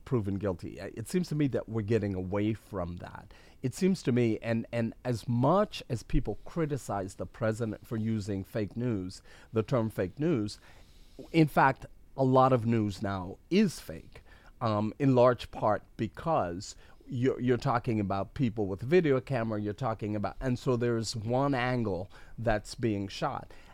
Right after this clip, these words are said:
And then, eh, there's been some conversation in tw-, on Twitter, um, by n-,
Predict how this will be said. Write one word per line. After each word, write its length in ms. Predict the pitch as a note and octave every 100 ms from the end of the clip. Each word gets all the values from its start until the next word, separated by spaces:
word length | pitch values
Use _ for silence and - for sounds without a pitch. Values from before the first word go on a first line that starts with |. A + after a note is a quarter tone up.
| -
And 200 | F3 F3
then, 400 | G3+ G3 D#3+ C#3 - - D#4+
eh, 100 | E3+
there's 400 | D3 C#3+ D#3 D3
been 320 | - C#3 B2
some 760 | B2 - F3+ E3+ D3 C#3+ A#2 D#2+ - - D2+ - - -
conversation 720 | C3 A#2 - B2 - C#3 A2
in 120 | G#2
tw-, 300 | F#2 - C#3+ -
on 160 | B2+ A2+
Twitter, 420 | D#3 D#3+ A2+ F#2+ - - - -
um, 380 | A#2 G#2+ G#2
by 160 | G#2 B2
n-, 200 | B2 C3